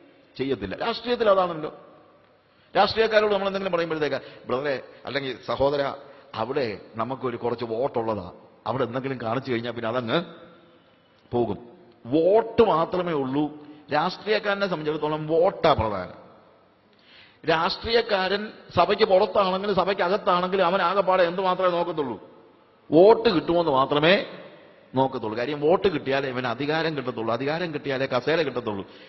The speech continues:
കസേര കിട്ടിയാലേ അവിടെ ഇരുന്ന് ഇങ്ങനെ, ആ, പിന്നെന്തോ സംഭവിക്കുന്നുള്ളതൊന്നും ഞാൻ പറയുന്നില്ല. അവിടെ ഇരുന്ന് അങ്ങ് പശ പിടിച്ചങ്ങ് പോയിരിക്കുക, പിന്നെ അതിനകത്തൊന്നും എണീറ്റ് വരത്തില്ല.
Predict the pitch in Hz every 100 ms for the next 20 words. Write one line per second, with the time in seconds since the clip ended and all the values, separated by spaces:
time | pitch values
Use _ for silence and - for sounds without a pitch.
0 | - 127 123 160 175 147 139 151 151 135
1 | 131 131 143 143 127 143 165 - - -
2 | - _ _ _ _ _ _ _ _ _
3 | _ 110 90 110 120 123 123 120 123 123
4 | 117 117 113 110 110 104 101 98 87 80
5 | - 101 107 135 143 143 147 139 131 147
6 | 143 143 139 127 131 113 110 127 131 135
7 | 135 131 143 143 120 101 90